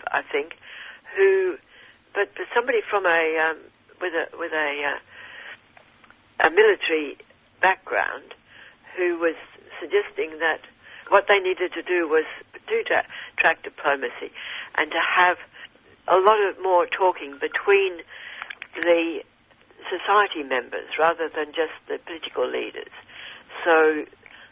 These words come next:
you could have academics, you could have community or religious representatives or other grassroots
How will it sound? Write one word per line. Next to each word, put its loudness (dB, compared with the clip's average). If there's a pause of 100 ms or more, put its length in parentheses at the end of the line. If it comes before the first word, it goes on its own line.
(120)
you -12
could -4
have 0 (360)
academics, 0 (520)
you -8
could -6
have 2 (460)
community 0
or 2
religious -2 (140)
representatives -4 (640)
or 6 (200)
other 4 (520)
grassroots 0